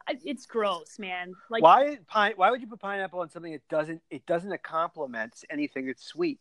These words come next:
Speaker 1: No.
Speaker 2: Shouldn't pineapple only be on things that are complement sweet?
Speaker 1: Let me tell you, this is all you need to know. When asked, when in Italy,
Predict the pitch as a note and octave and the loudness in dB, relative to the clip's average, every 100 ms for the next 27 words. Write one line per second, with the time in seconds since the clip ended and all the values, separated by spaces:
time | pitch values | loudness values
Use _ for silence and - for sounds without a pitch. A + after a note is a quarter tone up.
0 | - C#4 A4+ D#4 G3 G#3 F3 E3+ E3+ F3 | -8 -2 2 4 2 2 6 6 8 4
1 | E3+ D#3 E3 D3+ D3 C3+ - C#3 A#2+ B2 | 4 -2 -2 -4 -6 -6 -12 -12 -10 -8
2 | A#2 - C#3 C3+ C3+ A#2 A2+ - B2+ E4+ | -8 -2 -2 -2 -6 -8 -12 -10 -4 2
3 | G#4+ B4+ A4+ - A4 G4 C4+ C4 G#4 G#4 | 2 4 2 6 8 8 8 6 6 8
4 | F#4 - E4+ D#4+ E4 E4 D4 C#4+ C#4 A#3+ | 6 8 8 8 8 8 6 2 4 2
5 | E3 _ _ - G3 A#3+ F4 F#4+ F#4 - | 0 _ _ -8 4 8 8 8 4 4
6 | D#4+ D#4 E3+ - G3 A3+ E4 F4+ F4 - | 6 6 4 -8 -6 -4 -2 -2 -2 -4
7 | F4 F4 C4+ G#3 D3+ | -6 -6 -8 -10 -14